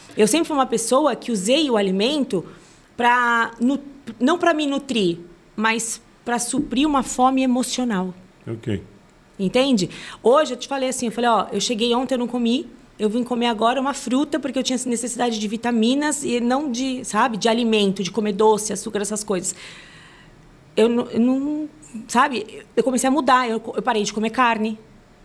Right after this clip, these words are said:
Speaker 1: Por quê? Eu, a energia que a carne me traz, eu sinto
Speaker 2: Faz mal.
Speaker 1: a triste-, eu sinto uma tristeza se eu comer carne.
Speaker 2: Ó, deixa eu, deixa eu pegar esse ponto aqui, porque senão eu, eu vou me perder, porque a Carol tem muito pra mostrar aqui pra gente.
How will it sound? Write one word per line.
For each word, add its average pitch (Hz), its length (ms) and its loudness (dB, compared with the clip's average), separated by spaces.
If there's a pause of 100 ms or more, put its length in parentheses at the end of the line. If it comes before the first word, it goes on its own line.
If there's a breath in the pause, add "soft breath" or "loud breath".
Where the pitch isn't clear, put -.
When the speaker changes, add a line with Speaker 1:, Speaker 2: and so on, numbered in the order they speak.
Speaker 1:
Por 247 100 0
quê? 214 360 2
Eu, 208 180 2
a 208 140 2
energia 226 720 4
que 311 100 0
a 302 80 4
carne 226 400 0
me 202 120 -4
traz, 220 720 -2 (440 soft breath)
eu 233 120 2
sinto 269 500 2
Speaker 2:
Faz 113 200 2
mal. 107 180 2
Speaker 1:
a 202 40 2
triste-, 240 520 -2
eu 214 120 2
sinto 226 220 -2
uma 233 120 0
tristeza 240 500 0
se - 80 -2
eu 247 60 -6
comer 254 200 -6
carne. 240 360 -6 (580 loud breath)
Speaker 2:
Ó, 131 340 2 (120)
deixa 147 360 4
eu, 151 400 6
deixa 147 220 0
eu 147 40 0
pegar 127 680 2
esse 113 160 -4
ponto 113 280 0
aqui, 107 140 -2
porque - 200 0
senão 135 680 4
eu, 135 240 6
eu 139 240 8
vou 127 160 2
me 127 100 0
perder, 110 380 2
porque 120 140 0
a 113 80 4
Carol 117 560 4
tem 120 180 0
muito 123 300 4
pra 120 180 4
mostrar 110 420 2
aqui 101 160 -2
pra 104 140 2
gente. 92 340 0